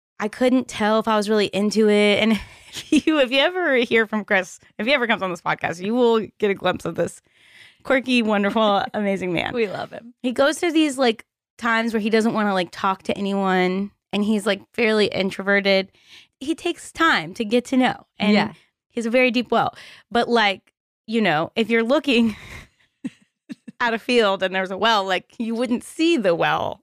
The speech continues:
Speaker 1: Do you know what I mean?
Speaker 2: What an analogy
Speaker 1: You
Speaker 2: for
Speaker 1: know,
Speaker 2: Chris Young. <laughs>
Speaker 1: he is beneath the surface.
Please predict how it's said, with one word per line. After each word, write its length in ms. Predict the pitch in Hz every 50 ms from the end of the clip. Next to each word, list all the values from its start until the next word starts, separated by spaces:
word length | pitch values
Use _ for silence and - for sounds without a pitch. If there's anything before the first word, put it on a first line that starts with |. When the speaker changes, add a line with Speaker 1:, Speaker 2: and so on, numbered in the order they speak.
| _ _ _ _ _ _ - - - - _
Speaker 1:
Do 60 | - 302
you 60 | 311
know 80 | 330
what 120 | 339 330 311
I 120 | 302 302
mean? 160 | 294 302 311
Speaker 2:
What 140 | 302 302 311
an 140 | 311 - 254
analogy 640 | 240 214 208 185 180 175 170 170 170 170 165 170 - -
Speaker 1:
You 100 | 320 339
Speaker 2:
for 60 | 320 320
Speaker 1:
know, 80 | 311
Speaker 2:
Chris 240 | 311 - - - -
Young. 340 | 233 220 202 190 185 233 269 -
<laughs> 40 | -
Speaker 1:
he 300 | 392 - - 320 311 311
is 160 | 311 294 269
beneath 400 | 254 302 330 339 359 381 349 -
the 80 | - 311
surface. 800 | - - 370 370 349 - - 185 180 170 - - - - -